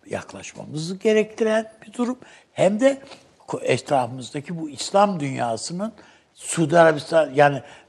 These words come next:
e, Birleşik Arap Emirlikleri prens şeyine mi, emirlerine mi,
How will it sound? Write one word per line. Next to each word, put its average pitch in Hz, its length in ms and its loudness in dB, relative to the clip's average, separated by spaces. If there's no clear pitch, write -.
e, 107 420 -16
Birleşik 143 340 -2
Arap 165 240 8
Emirlikleri 160 560 -2
prens 160 420 2
şeyine 170 400 0
mi, 165 200 -6
emirlerine 160 640 2
mi, 160 260 -4